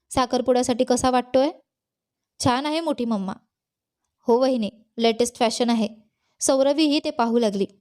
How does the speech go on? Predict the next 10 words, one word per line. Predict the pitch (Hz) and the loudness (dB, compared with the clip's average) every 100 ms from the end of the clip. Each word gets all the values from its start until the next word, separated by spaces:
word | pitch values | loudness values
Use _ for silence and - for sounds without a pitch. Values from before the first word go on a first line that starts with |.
| _ _ _ _ | _ _ _ _
सगळे | - 269 285 | -2 0 2
दागिने | 320 262 262 | 0 -2 -4
पाहत | 320 330 320 | -4 -2 0
होते. | 330 - - _ _ _ _ - | -2 -4 -12 _ _ _ _ -4
शालिनीजींनी | 269 220 220 214 214 208 240 | -2 -2 -4 -4 -2 0 -2
पाहिले | 277 254 233 208 | 0 0 2 2
की | 254 247 226 | 0 0 0
तन्वी | 220 226 | 0 0
जवळपास | 233 208 214 254 254 | 0 0 2 0 -2
नव्हती. | 277 214 196 | -2 -4 -8